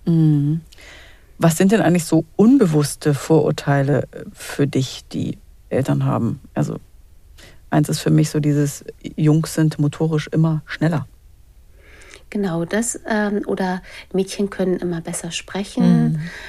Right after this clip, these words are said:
Speaker 2: Ähm, ne, und da sehen wir eben auch, das ist durch den Umgang auch mit angelegt, ne? Also, dass wir halt mit Babys schon mehr sprechen, wenn wir sie, äh, als weiblich,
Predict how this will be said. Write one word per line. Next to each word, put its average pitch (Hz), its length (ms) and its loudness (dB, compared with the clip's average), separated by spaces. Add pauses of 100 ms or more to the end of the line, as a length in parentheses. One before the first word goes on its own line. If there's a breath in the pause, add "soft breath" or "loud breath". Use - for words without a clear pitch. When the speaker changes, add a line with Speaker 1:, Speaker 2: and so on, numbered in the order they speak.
(240 loud breath)
Speaker 2:
Ähm, 190 380 -2
ne, 196 140 -2
und 202 200 -2
da 202 400 0
sehen 208 240 -2
wir 196 160 -2
eben 196 180 -2
auch, 196 360 -6 (400 loud breath)
das 196 400 -4
ist - 360 -6 (720)
durch 233 600 0
den 208 140 0
Umgang 254 400 2
auch 175 280 -4
mit 175 340 -6
angelegt, 180 680 -4
ne? 208 140 0
Also, 214 180 -4
dass 196 240 -6
wir 208 180 -2
halt 196 260 -4 (120)
mit 196 260 -6
Babys 220 460 -2
schon 233 460 -4 (360 loud breath)
mehr 202 260 0
sprechen, 202 680 -4
wenn 196 220 -4
wir 208 100 -2
sie, 202 380 -4
äh, - 240 -10
als 196 420 -6
weiblich, 233 720 -6